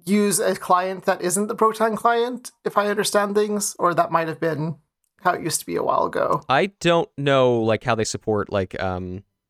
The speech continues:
Speaker 2: uh, what is it?
Speaker 1: Like,
Speaker 2: What
Speaker 1: if
Speaker 2: are
Speaker 1: I
Speaker 2: the
Speaker 1: wanted to
Speaker 2: protocol
Speaker 1: use, like,
Speaker 2: names?
Speaker 1: Thun-, Thunderbird or something.
Speaker 2: Yeah, no, I'm pretty certain you can use Thunderbird with Proton. Pretty sure.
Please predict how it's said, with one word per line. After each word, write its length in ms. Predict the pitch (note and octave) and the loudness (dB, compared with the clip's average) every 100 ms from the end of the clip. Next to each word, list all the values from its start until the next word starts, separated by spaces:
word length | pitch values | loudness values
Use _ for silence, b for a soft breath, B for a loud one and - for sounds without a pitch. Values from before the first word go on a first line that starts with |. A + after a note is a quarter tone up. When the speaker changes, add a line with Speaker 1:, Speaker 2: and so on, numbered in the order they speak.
| _ _ _ _ - | _ _ _ _ -20
Speaker 2:
uh, 120 | - _ - | -20 _ -8
what 100 | G#2 | -6
is 100 | G2 | -4
it? 160 | F#2 _ _ _ _ A3+ | -6 _ _ _ _ 0
Speaker 1:
Like, 80 | |
Speaker 2:
What 60 | B3 | 4
Speaker 1:
if 40 | B3 | 6
Speaker 2:
are 20 | |
Speaker 1:
I 20 | |
Speaker 2:
the 60 | A#3 | 4
Speaker 1:
wanted 120 | A#3+ | 4
to 60 | C3 | 2
Speaker 2:
protocol 60 | |
Speaker 1:
use, 120 | A3 | 4
like, 100 | F#3 | 2
Speaker 2:
names? 240 | C3+ C3+ - | 0 -6 -2
Speaker 1:
Thun-, 220 | G3+ G3 F#3+ - F#3+ | -2 -2 -4 0 0
Thunderbird 360 | F3+ D#3 D#3 D#3 | 0 2 0 2
or 60 | D#3+ | 0
something. 480 | E3 D3 D3 D3 | 0 -2 -4 -2
Speaker 2:
Yeah, 120 | D#3 F#3 | 2 4
no, 140 | F3+ | 4
I'm 120 | - F3+ | 2 2
pretty 160 | F4 | 0
certain 240 | - A#3 C#3 | 0 0 -2
you 60 | |
can 100 | B2 | -2
use 140 | A2+ - | -2 -2
Thunderbird 280 | F#2+ F#2 F#2+ | -2 -2 -4
with 60 | |
Proton. 280 | - F#2 G2 - | -6 -8 -10 -8
Pretty 140 | F#3 F3 | -8 -6
sure. 180 | G#2 | -8